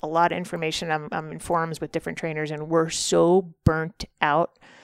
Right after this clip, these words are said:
of the first-time dog owners that are such helicopter parents that are like, you know, they, they no sooner drop the dog off and then they're calling you an hour later, "How's Fluffy? Is he okay? Is, does he miss me?"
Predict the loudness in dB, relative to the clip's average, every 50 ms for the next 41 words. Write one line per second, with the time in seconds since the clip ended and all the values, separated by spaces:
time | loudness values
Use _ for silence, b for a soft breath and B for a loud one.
0 | B B B B B B B 4 4 4 4 2 0 2 2 0 0 0 0 0
1 | 0 0 2 4 4 4 4 2 0 0 0 -2 -2 -2 -2 -2 -2 -4 -6 -8
2 | -6 -2 0 0 0 2 0 -2 -2 -2 -4 -6 -4 -4 -4 -4 -4 -4 -4 -6
3 | -4 -4 -2 0 0 0 0 0 0 -2 -2 -4 -6 -4 -2 -2 0 -2 -2 -4
4 | -6 _ -2 -2 0 0 0 0 0 0 0 0 0 0 2 4 4 4 2 0
5 | 0 0 2 2 2 4 2 2 2 0 -4 -6 -6 -4 -4 -4 -4 -2 0 0
6 | 2 2 2 0 -2 -2 -2 0 0 0 0 0 -2 -4 -6 -6 -10 -10 -10 -10
7 | -8 -6 -4 -4 -6 -6 -8 -8 -8 -10 -12 _ _ _ _ _ _ _ _ _
8 | _ _ -18 -18 -16 -16 -14 -14 -14 -12 -10 -8 -6 -4 -4 -6 -8 _ _ _
9 | _ b b b b b b b b b b b b b b b -14 -12 -12 -8
10 | -4 -2 0 0 0 0 0 0 2 0 0 -2 -2 -4 -4 -4 -4 -4 -6 -8
11 | -12